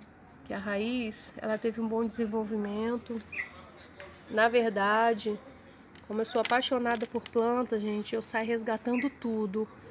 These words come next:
Ó, aqui nas suas folhas ainda tem, ó, sinais de algumas pragas. Essa orquídea, eu acredito que ela, ela foi jogada fora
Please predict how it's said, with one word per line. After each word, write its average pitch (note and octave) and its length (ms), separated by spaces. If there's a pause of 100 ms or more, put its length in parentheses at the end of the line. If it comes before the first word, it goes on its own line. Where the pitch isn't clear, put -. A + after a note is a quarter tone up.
(320)
Ó, G3 120
aqui G3+ 180
nas A3 160
suas G#3+ 300
folhas A3 340
ainda A3 160
tem, A3+ 400
ó, G3+ 220 (340)
sinais G#3+ 840 (640)
de G#3 100
algumas G#3+ 400
pragas. G#3+ 500
Essa A#3 240
orquídea, A#3 380
eu B3+ 160
acredito B3 480
que C4+ 80
ela, B3 260 (580)
ela A3 140
foi B3 180
jogada A3+ 440
fora A#3 680